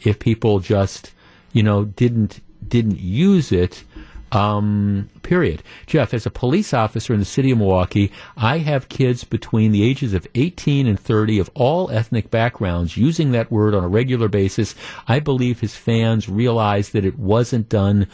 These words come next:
maliciously. Jeff, if we cancel anybody who makes a mistake or misspeaks, um, we will all be canceled.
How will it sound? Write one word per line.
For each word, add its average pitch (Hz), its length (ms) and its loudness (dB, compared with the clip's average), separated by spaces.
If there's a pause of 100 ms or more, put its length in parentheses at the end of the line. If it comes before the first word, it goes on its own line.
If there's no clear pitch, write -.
(300)
maliciously. 107 1200 0 (280)
Jeff, 127 260 0
if 107 140 -6
we 185 100 0
cancel 143 480 -4
anybody 107 380 2
who 98 120 0
makes 104 300 0
a 147 60 -2
mistake 98 460 0 (100)
or 120 280 2
misspeaks, 117 680 -4 (320)
um, 101 300 0 (100)
we 117 140 2
will 117 240 0
all 139 340 2
be 135 160 -2
canceled. - 600 -4